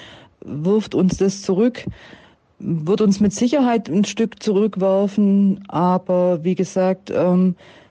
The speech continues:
wir haben da einfach viel Feedback, ähm, durch Thorsten und Vera Behnle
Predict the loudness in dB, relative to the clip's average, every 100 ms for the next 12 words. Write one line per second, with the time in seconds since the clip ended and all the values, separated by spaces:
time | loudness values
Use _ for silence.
0 | _ -2 0 2 4 4 2 -2 -10 -12
1 | _ -18 -4 0 0 0 0 0 0 -2
2 | -4 -8 -10 -10 -12 _ _ _ _ -2
3 | 0 2 0 0 0 0 0 0 0 -6
4 | -18 -20 _ -2 2 4 4 2 0 -6
5 | -14 -20 _ -20 -18 -18 -6 -2 -2 0
6 | 0 0 0 2 2 2 0 0 2 2
7 | 2 2 0